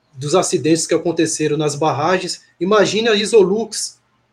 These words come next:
que é uma empresa quebrada, cheia de dívida,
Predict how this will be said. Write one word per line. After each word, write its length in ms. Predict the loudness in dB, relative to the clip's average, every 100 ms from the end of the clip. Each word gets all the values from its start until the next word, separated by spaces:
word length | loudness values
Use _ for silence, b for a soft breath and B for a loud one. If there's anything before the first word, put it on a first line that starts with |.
| _
que 80 | 0
é 60 |
uma 100 | 2
empresa 400 | 2 4 4 4
quebrada, 720 | 0 0 0 -2 -2 -2 -4 -10 _ _ _
cheia 380 | -12 2 2 2
de 140 | -2
dívida, 560 | -8 -6 -4 -4 -6